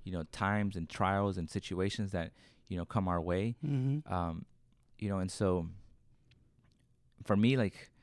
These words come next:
Speaker 1: it's funny, like, when people try to bring up other things, other ideas, like evolution and all these other things, I always say it, it takes more faith to believe those things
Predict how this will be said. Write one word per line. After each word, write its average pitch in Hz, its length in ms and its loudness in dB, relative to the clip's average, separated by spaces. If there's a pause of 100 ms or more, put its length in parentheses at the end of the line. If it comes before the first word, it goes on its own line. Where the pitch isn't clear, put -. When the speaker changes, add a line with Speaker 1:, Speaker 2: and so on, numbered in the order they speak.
(500)
Speaker 1:
it's - 260 -6
funny, 113 240 2
like, 90 180 -2
when 95 100 0
people 110 240 -2
try 98 180 -2
to 95 60 0
bring 98 240 0
up 95 140 0
other 92 240 2
things, 98 360 -2 (140)
other 92 240 4
ideas, 87 400 -2
like 82 140 -10
evolution 85 600 0
and 80 100 -2
all 85 160 -2
these 85 160 -4
other 87 120 2
things, 92 320 -2 (300)
I 110 120 4
always 123 180 6
say 101 120 4
it, 87 240 -2 (140)
it - 140 -6
takes 113 220 -2
more 107 280 6
faith 104 340 0
to - 60 -2
believe 95 340 2
those 98 220 4
things 87 360 2